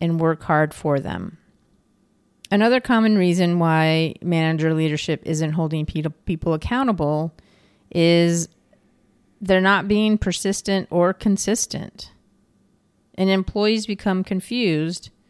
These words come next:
and frustrated when leadership is not consistent in enforcing rules. When consistency is shown in holding people accountable, the less it will need to happen.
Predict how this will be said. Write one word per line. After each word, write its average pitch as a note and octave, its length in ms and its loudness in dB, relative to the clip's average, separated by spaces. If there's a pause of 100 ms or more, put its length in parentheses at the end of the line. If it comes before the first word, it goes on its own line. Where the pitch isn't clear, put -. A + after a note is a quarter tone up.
(260)
and F3 220 0
frustrated D#3 1000 -2
when E3+ 200 0
leadership G3 540 0
is D3+ 160 -6
not D#3+ 280 -2
consistent F3 800 -4
in D#3+ 140 -2
enforcing D#3+ 680 -2
rules. - 580 -2 (1040)
When F#3 180 2
consistency A3+ 800 -2
is G3 100 0
shown F3 440 0
in E3+ 100 0
holding E3+ 380 -2
people D#3 320 -6
accountable, D#3+ 760 -4 (520)
the F3 80 -2
less F3 400 2
it D3 120 -2
will F#3+ 120 -2
need E3 320 0
to E3+ 80 -4
happen. C#3 640 -6